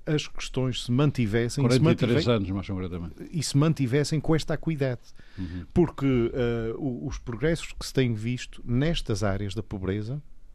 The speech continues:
Speaker 1: têm sido bastante, eh, frágeis e incipientes. Portanto, eh, n-, não é, ehm, aliás,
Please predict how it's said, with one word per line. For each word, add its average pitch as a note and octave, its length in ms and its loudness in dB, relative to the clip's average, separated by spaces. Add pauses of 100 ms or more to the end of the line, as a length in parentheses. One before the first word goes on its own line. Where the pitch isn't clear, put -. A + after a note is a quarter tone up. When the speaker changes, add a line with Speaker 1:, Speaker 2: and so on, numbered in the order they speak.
(480)
Speaker 1:
têm C#3+ 160 4
sido B2 420 -4
bastante, D3+ 600 -4 (120)
eh, C#3+ 320 0
frágeis D3+ 540 -2
e - 20 -2
incipientes. E3 540 0
Portanto, A#2+ 300 -4 (380)
eh, C3 220 0
n-, C3+ 160 0
não C#3+ 440 2
é, F#3+ 240 0
ehm, A#2 480 0 (600)
aliás, A#2+ 360 0